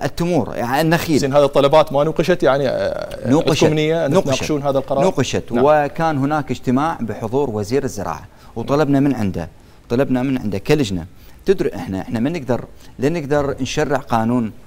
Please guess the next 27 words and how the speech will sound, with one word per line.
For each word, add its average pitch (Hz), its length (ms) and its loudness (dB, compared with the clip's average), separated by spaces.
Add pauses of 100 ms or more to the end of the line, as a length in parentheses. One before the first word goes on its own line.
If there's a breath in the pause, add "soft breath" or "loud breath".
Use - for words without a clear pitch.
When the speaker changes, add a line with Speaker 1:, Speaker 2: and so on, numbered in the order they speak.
(100)
Speaker 1:
بوحدنا 117 560 0
إذا 113 240 -2
ما 120 100 4
يجينا 139 280 -2
من 120 100 0
الحكومة. 90 440 -6 (160)
Speaker 2:
نعم. 113 140 -6 (120)
Speaker 1:
فقلنا 123 380 0
له 170 80 -4
سرع 123 380 -2
لنا 165 220 -4 (340 loud breath)
بموضوع 123 640 0 (100)
إلغاء 139 460 2
هذا 180 240 -2
الموضوع، 143 480 -4 (420 loud breath)
آه، 120 260 0
المنع. 135 400 4 (300)
Speaker 2:
نعم. 110 100 -14 (100)
Speaker 1:
إلغاء 135 340 0 (100)
ال-، 120 380 0
المنع 147 440 -2
راح 123 220 -2
يوفر 120 440 -2
لنا 160 340 -2 (380 soft breath)
إنه 123 340 0
المزارع 120 840 0
العراقي 120 680 -2